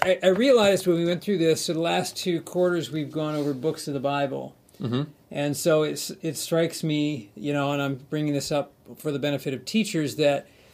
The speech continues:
Speaker 1: i-, i-, when you get into a topical study like this, whereas God's call to mission, I might have chosen some, many different texts than
Speaker 2: Mm-hmm.
Speaker 1: they did.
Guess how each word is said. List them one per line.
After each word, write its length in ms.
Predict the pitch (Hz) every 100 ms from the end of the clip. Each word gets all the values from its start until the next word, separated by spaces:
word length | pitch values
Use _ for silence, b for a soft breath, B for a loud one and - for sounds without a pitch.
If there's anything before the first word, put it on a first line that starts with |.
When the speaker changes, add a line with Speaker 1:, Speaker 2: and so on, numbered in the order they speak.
| b b b - -
Speaker 1:
i-, 120 | - -
i-, 280 | - - 175
when 200 | 185 170
you 80 | 160
get 220 | 170 208
into 340 | 202 185 180
a 140 | 165 156
topical 540 | 160 208 208 196 175
study 340 | - 185 165 156
like 380 | 156 147 139 160
this, 720 | 254 208 160 165 - - - b b b b b -
whereas 680 | 156 180 170 165 165 170
God's 400 | 156 180 196 190
call 260 | - 185 175
to 100 | 160
mission, 420 | 156 208 208 147
I 140 | 139 165
might 340 | 156 151 151 _ -
have 300 | - 147 117
chosen 480 | 180 165 151 156 139
some, 460 | - 139 131 123 139
many 320 | 147 180 180
different 380 | 147 147 135 -
texts 640 | 185 147 - - - -
than 180 | 160 151
Speaker 2:
Mm-hmm. 60 | -
Speaker 1:
they 180 | 202
did. 260 | 180 160